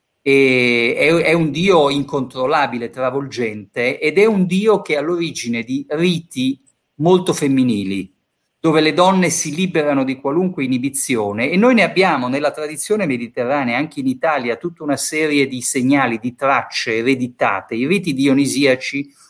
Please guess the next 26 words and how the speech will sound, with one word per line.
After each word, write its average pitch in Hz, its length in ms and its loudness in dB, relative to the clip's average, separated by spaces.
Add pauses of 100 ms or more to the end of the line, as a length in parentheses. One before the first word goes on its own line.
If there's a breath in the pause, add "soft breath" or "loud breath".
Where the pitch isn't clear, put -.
o 139 100 4
le 139 140 6
baccanali 135 1000 0
nel, 117 340 -4
nel, 120 260 -2
nella, 120 340 0 (180)
nel 131 160 -4
linguaggio 131 460 2
latino 120 640 -4 (240 loud breath)
ci - 160 2
hanno 170 240 4
dato 185 520 4
la 147 140 4
tarantella, 156 1200 0 (360 loud breath)
eh, 135 200 2
la 135 140 2
tamuriata, 143 1120 0
sono 185 400 0
delle, 156 460 0
delle 160 220 0
feste 196 600 0
dove, 139 480 0
eh, 139 220 0
dominano 135 560 0
il 135 160 -2
ballo 135 800 0